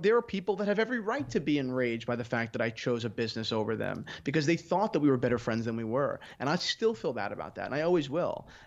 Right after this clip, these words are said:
Um, I don't regret it, but I, I don't think I, I probably didn't make the, I probably didn't make my priorities clear when you start a friendship. You know what I mean? It's just, no matter how clear you make it, it never sounds real until you actually choose the business over, over a s-, over a person.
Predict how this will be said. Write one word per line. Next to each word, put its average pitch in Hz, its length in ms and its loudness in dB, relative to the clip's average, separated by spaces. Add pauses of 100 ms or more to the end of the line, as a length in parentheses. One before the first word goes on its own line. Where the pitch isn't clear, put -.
(120)
Um, 107 260 -2
I 135 60 2
don't 156 140 0
regret 123 300 0
it, 143 240 0 (300)
but 120 640 -6 (100)
I, 139 220 2
I 147 60 2
don't 170 160 0
think 175 120 2
I, 139 300 0 (100)
I - 20 -4
probably 208 200 2
didn't 165 260 -4
make 160 320 -4
the, 127 260 2 (300)
I - 60 -4
probably 226 220 4
didn't 214 220 0
make 160 220 -2
my 147 140 -2
priorities 123 720 0
clear 110 640 2
when 98 180 -2
you 107 80 0
start 110 260 0
a 101 40 0
friendship. - 680 -6 (320)
You 123 160 0
know 123 100 0
what 123 100 2
I 123 40 0
mean? 117 300 -2
It's 113 160 -4
just, - 400 -2 (260)
no 143 60 2
matter 151 160 4
how 180 160 4
clear 185 300 4
you 165 120 2
make 135 240 -4
it, 135 60 2
it 107 80 0
never 123 180 -2
sounds 113 400 -2
real 107 360 2
until 107 260 -4
you 113 140 0
actually - 400 0
choose 107 340 0
the 113 120 0
business 101 520 0
over, 98 380 0
over 98 260 0
a 95 40 0
s-, - 200 -4
over 110 240 -2
a 92 40 -2
person. - 540 -6